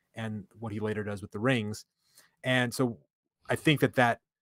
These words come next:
symbol has some significance, um, perhaps, like, uh, it wouldn't be rooted in the books, but some sort of magical power itself. And if that's the case, why is it cut into Finrod's chest? I think at first I just assumed, well, he's just m-,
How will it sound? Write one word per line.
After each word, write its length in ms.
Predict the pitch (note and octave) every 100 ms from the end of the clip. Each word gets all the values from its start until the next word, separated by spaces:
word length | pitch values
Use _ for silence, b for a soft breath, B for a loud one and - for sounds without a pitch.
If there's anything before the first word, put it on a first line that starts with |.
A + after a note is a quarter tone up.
| _ -
symbol 500 | - - F#3+ C#3 A#2+
has 160 | A#2 -
some 160 | B2
significance, 1120 | A2 - - A#2 C3 - E3+ F3+ F3 D#3+ - -
um, 540 | A#2+ A#2 A2+ A2 G#2 G2+
perhaps, 400 | A#2+ A#2 A#2+ -
like, 240 | A2+ A2+ _ _ -
uh, 80 | - _ _ _ -
it 100 | -
wouldn't 220 | B2+ C#3 A#2+
be 80 |
rooted 220 | A#2+ A#2+ A#2
in 80 |
the 40 | G#2+
books, 220 | A#2 A#2
but 100 | -
some 140 | C#3+
sort 140 | B2+ A#2
of 80 | G2+
magical 440 | A2 A#2 - A#2
power 360 | G2+ G#2+ G#2 G2
itself. 340 | - G#3+ - _ _ _ _ _ _ -
And 80 | A#2+
if 60 |
that's 200 | C#3+ G3
the 100 | -
case, 440 | C#3 G#2+ G#2 - - _ _ _
why 260 | A2 A#2+ D3+
is 160 | D3
it 140 | C3+ A#2
cut 180 | C3+
into 240 | B2 A#2+ A2
Finrod's 420 | - A2 G#2 G2+
chest? 320 | - B2+ -
I 60 | A2+
think 180 | A#2+ A2
at 80 | G#2+
first 280 | C3 A#2+
I 100 | A#2
just 380 | A2 A2+ G#2+ - - _
assumed, 320 | A2+ - A#2+ A2
well, 200 | B2 A#2
he's 160 | A#2
just 180 | G#2+ A2 -
m-, 120 | G#2+